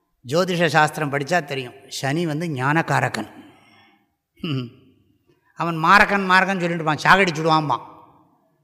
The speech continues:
சாகடிக்கிறது யாருன்னு தெரியுமா? இந்த, என்னது, ஜீவாத்ம புத்தியை, இந்த இண்டிவிஜுவாலிட்டியை சாகடிச்சுடுவான். யாரு?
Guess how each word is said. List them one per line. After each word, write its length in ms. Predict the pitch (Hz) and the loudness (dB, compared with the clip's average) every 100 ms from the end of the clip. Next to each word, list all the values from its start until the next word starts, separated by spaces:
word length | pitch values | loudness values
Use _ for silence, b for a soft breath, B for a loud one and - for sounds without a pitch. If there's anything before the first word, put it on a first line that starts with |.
| _ _ _ _ - | _ _ _ _ 0
சாகடிக்கிறது 480 | 175 226 226 214 202 | 4 6 4 2 2
யாருன்னு 420 | 190 196 220 208 | 6 8 8 6
தெரியுமா? 540 | 202 208 240 220 123 - - - _ _ _ _ _ _ | 0 4 4 4 2 -8 -18 -20 _ _ _ _ _ _
இந்த, 460 | 151 185 170 170 | -6 -2 0 0
என்னது, 400 | 170 208 214 175 | 0 0 0 0
ஜீவாத்ம 480 | 135 202 214 202 202 | -2 0 4 4 2
புத்தியை, 760 | 185 156 165 143 208 170 - - - _ _ _ | -2 0 0 2 0 0 -8 -20 -20 _ _ _
இந்த 160 | 151 160 | -8 -6
இண்டிவிஜுவாலிட்டியை 960 | 165 214 269 262 226 220 208 180 240 - | -6 -2 0 0 4 4 4 0 -2 0
சாகடிச்சுடுவான். 600 | 185 196 170 175 151 - - - - - - _ _ _ _ _ _ - _ _ | 0 0 -4 -6 -6 -8 -16 -20 -20 -20 -20 _ _ _ _ _ _ -20 _ _
யாரு? 460 | 151 185 202 208 | 2 2 4 0